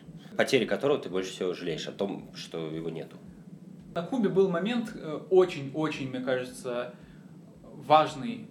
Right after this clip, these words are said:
Speaker 2: он был бы для сюжета, когда на улице толпа людей,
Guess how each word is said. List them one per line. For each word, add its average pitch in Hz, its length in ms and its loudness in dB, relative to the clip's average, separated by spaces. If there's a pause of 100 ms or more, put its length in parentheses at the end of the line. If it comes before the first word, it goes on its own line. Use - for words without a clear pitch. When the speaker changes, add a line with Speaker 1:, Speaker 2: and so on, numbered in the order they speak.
(120)
Speaker 2:
он 131 180 -8
был 139 160 -2
бы 135 120 -4
для 120 180 -8
сюжета, 180 440 -2
когда 147 460 0
на 143 160 -2
улице 175 640 -2 (480)
толпа 139 320 0
людей, 240 720 -2